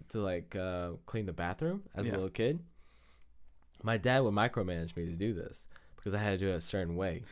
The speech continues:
Speaker 1: his way.
Speaker 2: Yeah.
Speaker 1: And I would have to scrub the tile horizontally and then vertically.
Speaker 2: Oh my
Speaker 1: And he
Speaker 2: gosh.
Speaker 1: would watch me do this.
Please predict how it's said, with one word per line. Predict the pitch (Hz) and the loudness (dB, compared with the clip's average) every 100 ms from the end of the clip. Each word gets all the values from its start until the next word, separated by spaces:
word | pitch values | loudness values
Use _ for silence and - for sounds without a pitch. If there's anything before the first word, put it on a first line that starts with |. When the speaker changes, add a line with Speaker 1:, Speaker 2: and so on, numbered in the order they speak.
| - | -4
Speaker 1:
his | - 104 - | 0 0 0
way. | 76 - - - | -6 -8 -14 2
Speaker 2:
Yeah. | 139 127 104 - - - | 4 4 0 -8 -14 0
Speaker 1:
And | 104 107 104 101 98 98 - | 4 6 6 6 2 0 2
I | 101 | 4
would | 107 | 4
have | 110 - | 2 0
to | - 104 95 | 0 0 0
scrub | 87 - 117 | 0 0 0
the | 117 | 0
tile | 110 98 95 85 - | 0 2 2 -2 -2
horizontally | 131 120 101 117 147 175 135 87 85 87 - - | 4 6 6 6 4 4 2 2 0 -2 -6 0
and | 107 107 | 2 4
then | 117 101 | 2 4
vertically. | 120 120 101 82 82 - - 135 | 2 4 0 -4 -6 -8 -12 -10
Speaker 2:
Oh | 123 | -10
my | 151 143 - | -12 -8 0
Speaker 1:
And | 123 | 2
he | 117 143 | 4 6
Speaker 2:
gosh. | |
Speaker 1:
would | 127 | 6
watch | 117 131 - | 6 6 4
me | 120 | 0
do | 107 123 | 2 2
this. | 107 85 | 2 0